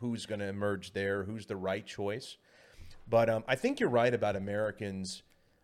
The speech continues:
are, you know, really, we're like trained dogs, a lot of us. And, you know, I, I think about what's going on in Canada, right? Okay, look at Europe and what's going on with people,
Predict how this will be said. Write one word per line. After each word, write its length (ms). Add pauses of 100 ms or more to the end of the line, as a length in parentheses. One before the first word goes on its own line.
(180)
are, 480
you 120
know, 60
really, 280
we're 200
like 180
trained 360
dogs, 600
a 60
lot 220
of 120
us. 320
And, 460
you 100
know, 80
I, 200
I 80
think 220
about 220
what's 160
going 240
on 140
in 60
Canada, 420
right? 220
Okay, 280
look 160
at 80
Europe 380
and 80
what's 180
going 240
on 180
with 120
people, 480